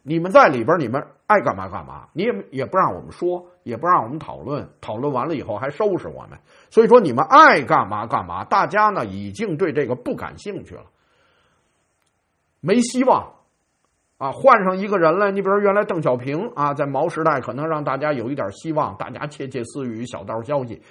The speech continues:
现在体制内还有谁啊？李克强死了以后，人们已经彻底死心了。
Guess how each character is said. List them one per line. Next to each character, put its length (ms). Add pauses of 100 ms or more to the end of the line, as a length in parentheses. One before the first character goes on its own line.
(120)
现 220
在 240
体 160
制 140
内 120
还 140
有 100
谁 220
啊？ 160
李 100
克 140
强 240
死 180
了 120
以 120
后， 300 (240)
人 140
们 100
已 80
经 160
彻 300
底 180
死 220
心 180
了。 160